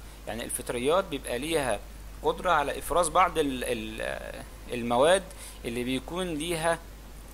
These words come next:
آه، تأثير مضاد للبكتيريا أو مضاد حيوي،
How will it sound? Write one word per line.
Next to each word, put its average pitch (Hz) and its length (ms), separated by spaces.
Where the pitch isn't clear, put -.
آه، 110 480
تأثير 160 460
مضاد 147 380
للبكتيريا 151 680
أو 120 220
مضاد 143 460
حيوي، 165 460